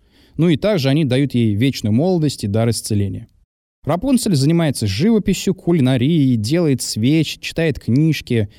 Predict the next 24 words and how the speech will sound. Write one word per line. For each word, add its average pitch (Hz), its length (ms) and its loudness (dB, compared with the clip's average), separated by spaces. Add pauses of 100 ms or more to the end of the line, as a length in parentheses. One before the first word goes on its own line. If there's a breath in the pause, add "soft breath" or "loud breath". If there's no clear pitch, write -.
(140)
играет 160 320 0
со - 80 -6
своим 135 180 0
питомцем-хамелеоном, 131 1400 0
поёт 160 520 -2
и 202 220 2
мирно 151 360 2
сосуществует 131 760 -2
со - 120 -10
своей 120 320 0
матушкой, 107 600 -2
которую 120 380 -2
вообще 107 280 -2
считает 117 500 -2 (180 soft breath)
родной. 117 580 -2 (120)
Рапунцель 185 680 0 (140)
очарована 135 520 0
небесными 117 480 0
фонариками, 160 580 0
которые 110 340 -2
видит 104 280 -2
из 101 80 -4
окна 101 260 -2
башни 165 480 0